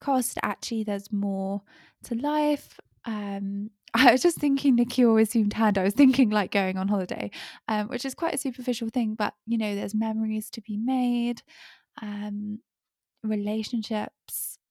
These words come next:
to, you know, feel and enjoy. Like, there's so much more to life than this pursuit of thinness. So I'm assuming you might say some stuff like that. Maybe it's something that you want to journal around. And I would also say, if you would have said to her something like,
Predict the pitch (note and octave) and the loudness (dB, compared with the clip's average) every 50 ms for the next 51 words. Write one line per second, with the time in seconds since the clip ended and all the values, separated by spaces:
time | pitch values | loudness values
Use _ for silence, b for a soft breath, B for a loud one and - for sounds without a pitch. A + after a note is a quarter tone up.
0 | _ _ _ - - - G#3 G3+ - - - G#3 G#3 G3 - - G3+ - _ _ | _ _ _ -18 -12 -12 -12 -12 -12 -10 -6 -6 -6 -6 -6 -8 -12 -12 _ _
1 | - - C4+ C4 C4 C4 C4 B3+ A#3 - - G#3+ G#3 G3 G3 G3+ - A#3+ A#3 A#3 | -12 -6 -4 -2 -2 -2 -2 -2 -4 -6 -6 -6 -4 -4 -6 -6 -4 -2 -2 -2
2 | A3+ A3 G#3+ - A3+ - _ A3+ G#3+ - - - A3 G#3+ G#3+ G3+ G#3+ B3 - - | -2 -2 -4 -6 -10 -10 _ -12 -12 -12 -8 -6 -4 -2 -2 -4 -6 -8 -10 -10
3 | - G#3 G#3 G3+ G3 F#3+ F#3+ F#3+ - B B B B B B B _ - A#3+ G#3+ | -8 -6 -4 -4 -4 -6 -6 -6 -8 B B B B B B B _ -6 -4 -4
4 | G#3 G3+ G3+ G3+ A3 - - B3 A#3+ A3 A3+ - - - A#3 - - A3+ A3 - | -2 -2 -2 -4 -6 -6 -6 -4 -4 -2 -4 -6 -8 -10 -10 -8 -6 -8 -8 -8
5 | G#3+ - - _ - G#3 F#3+ - - - G3 - - - G#3 G3+ G3+ G3 G#3 G3+ | -10 -12 -8 _ -4 -4 -4 -4 -6 -8 -10 -8 -6 -4 -4 -2 -2 -4 -4 -6
6 | G3+ G#3+ - - F4+ F#4 E4+ D4+ C#4 B3 A#3+ A#3 A3+ A#3+ - A#3 A3 - G#3+ G#3 | -6 -8 -10 -10 -8 -6 -2 -2 0 0 0 -2 -4 -6 -6 -6 -6 -4 -6 -6
7 | - A3+ G#3 - - - - G3 - - G#3 G#3 G3+ G3+ G#3 - - - - G#3 | -6 -6 -8 -6 -6 -8 -6 -6 -6 -6 -4 -4 -4 -4 -6 -8 -8 -8 -6 -6
8 | G3+ G3 G#3+ G3 F#3+ F#3+ - - G3+ G3+ F#3+ F#3+ F#3+ F#3+ G3 G3 G3+ B B B | -6 -6 -6 -6 -6 -6 -10 -12 -12 -10 -10 -8 -8 -8 -10 -10 -12 B B B
9 | B B B B B _ A3 G#3 - - - G3+ - G#3+ G#3 G3+ G3 F#3+ F#3+ - | B B B B B _ -6 -6 -6 -6 -8 -6 -4 -2 -2 -2 -2 -4 -6 -6
10 | - - - - - - - B3 C#4+ D4+ - - B B B B B B B B | -8 -8 -10 -10 -8 -4 -2 -2 -2 -2 -4 -8 B B B B B B B B
11 | _ _ - A#3+ A#3+ B3 C4 B3+ - - C4 C4+ C#4 C4+ - D#4 E4+ F#4+ F#4+ - | _ _ -4 -2 0 0 0 0 0 0 2 2 0 0 -2 -4 -4 -4 -4 -2
12 | C#4+ B3 A#3 - G#3+ G3+ G3+ G3+ - - - A3 - - B3+ B3+ B3 A#3+ A#3+ A#3 | -2 -2 -2 -2 -4 -2 -2 -4 -4 -6 -6 -8 -6 -4 -2 -2 0 0 0 0
13 | A#3 G#3+ - - - A3 G#3 G3+ - - - - G#3+ G3+ G3+ G#3 G3+ - G#3 G3+ | 0 -4 -6 -6 -4 -4 -4 -4 -6 -8 -6 -4 -2 -2 -2 -2 -2 -4 -4 -4
14 | G3+ G3+ G#3 G3 G3 F#3+ F#3+ F#3+ - - | -2 -2 -2 -4 -4 -4 -4 -4 -6 -8